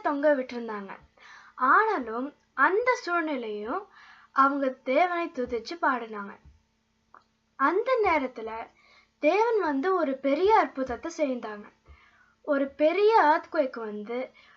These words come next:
அவங்களோட ச-, ச-, சங்கிலியெல்லாம் எல்லாம் அறுத்து, அறுத்து போட்டு டோர்ஸ் எல்லாம் ஓப்பன் ஆயிடுச்சு. இத பார்த்த அந்த சிறை அதிகாரி எல்லாரும் ஓடிட்டாங்கன்னு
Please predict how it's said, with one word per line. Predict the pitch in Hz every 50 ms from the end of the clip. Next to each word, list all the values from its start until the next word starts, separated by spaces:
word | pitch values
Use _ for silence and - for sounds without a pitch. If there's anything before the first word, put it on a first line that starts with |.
| _ _
அவங்களோட | 277 262 254 262 262 262 262 254 254 254 254
ச-, | 247 - - - - _ _ _ _ -
ச-, | - 269 - - _ _ _ - - -
சங்கிலியெல்லாம் | 277 277 302 320 311 370 349 349 320 294 277 240 233 226 220 226 285 381 453 - - - - - - _ _ - - 269
எல்லாம் | 262 285 311 339 370 415 392 320
அறுத்து, | 262 254 285 285 - - 320 269 - _ - - _ _ _ _ _ _ _
அறுத்து | 262 262 277 294 285 - 330 277
போட்டு | - 262 240 226 214 214 - 311 370 415 403 - - - _ _ 285
டோர்ஸ் | 277 294 311 349 349 339 - 269
எல்லாம் | 254 277 349 359 330
ஓப்பன் | 302 294 285 285 262 247 233 220
ஆயிடுச்சு. | 214 202 214 208 - - 208 - _ - - _ _ _ _ - - - _ _ _ _ _ _ _ _ _ _
இத | 294 302 320 359 359
பார்த்த | 359 - 339 339 392 440 427 - 466
அந்த | 453 415 339 294
சிறை | 277 269 285 294 302 359 403 415
அதிகாரி | 392 330 294 269 262 262 254 233 226 226 269 302 285
எல்லாரும் | 269 254 262 294 320 339 339 349 370 339 294
ஓடிட்டாங்கன்னு | 262 277 311 349 349 - - 330 285 254 247 247 247 240 269 302